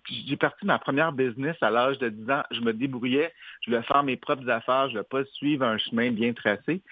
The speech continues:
Puis, puis c'est ça qui m'a amené au Yukon parce que,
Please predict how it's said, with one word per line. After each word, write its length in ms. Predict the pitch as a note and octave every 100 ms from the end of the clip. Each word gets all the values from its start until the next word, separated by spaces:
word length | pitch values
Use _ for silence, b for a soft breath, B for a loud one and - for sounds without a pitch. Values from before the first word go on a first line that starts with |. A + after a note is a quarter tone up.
| B B B -
Puis, 300 | B2+ A#2+ -
puis 120 | - -
c'est 160 | D3 -
ça 100 | F#3+
qui 140 | -
m'a 160 | C3+ B2+
amené 260 | B2 C3 D#3
au 100 | C#3
Yukon 380 | A#2+ - G3+
parce 180 | A#3 B2+ -
que, 160 | C3